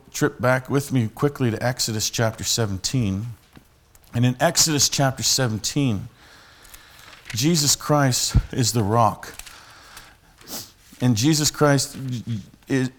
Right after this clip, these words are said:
is the rock of our salvation. And whenever you see the word rock, Deuteronomy thirty-two,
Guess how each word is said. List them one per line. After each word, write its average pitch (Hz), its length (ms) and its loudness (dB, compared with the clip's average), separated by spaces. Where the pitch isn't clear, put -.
is 143 220 -2
the 117 100 0
rock 127 360 0
of 120 100 0
our 120 120 6
salvation. 110 800 0
And 117 100 0
whenever 160 220 4
you 190 60 4
see - 220 4
the 160 100 4
word 143 220 4
rock, 131 500 2
Deuteronomy 143 480 2
thirty-two, 139 720 0